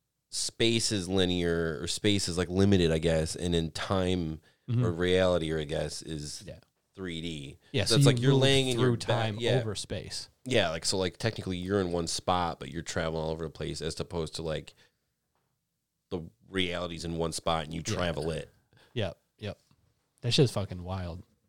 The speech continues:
Speaker 1: You,
Speaker 2: I
Speaker 1: why,
Speaker 2: wonder,
Speaker 1: you, that's what you
Speaker 2: I
Speaker 1: think
Speaker 2: wonder,
Speaker 1: happens?
Speaker 2: oh, I don't, I mean, I don't really know.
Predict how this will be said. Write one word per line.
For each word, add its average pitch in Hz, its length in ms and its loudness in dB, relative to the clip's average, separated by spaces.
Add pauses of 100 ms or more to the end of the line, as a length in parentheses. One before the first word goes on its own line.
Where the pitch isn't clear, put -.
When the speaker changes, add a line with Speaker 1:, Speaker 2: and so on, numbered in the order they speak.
(1300)
Speaker 1:
You, 87 120 2
Speaker 2:
I 87 40 8
Speaker 1:
why, 87 60 8
Speaker 2:
wonder, 139 120 10
Speaker 1:
you, - 40 -2
that's 101 200 0
what 107 100 -4
you 95 60 -2
Speaker 2:
I 98 40 -4
Speaker 1:
think 110 180 2
Speaker 2:
wonder, 101 140 8
Speaker 1:
happens? 110 420 4
Speaker 2:
oh, 139 80 0
I 101 140 0
don't, 101 140 -6
I 101 80 -8
mean, 78 140 -10
I 80 140 -8
don't 78 120 -12
really 80 240 -12
know. 87 340 -12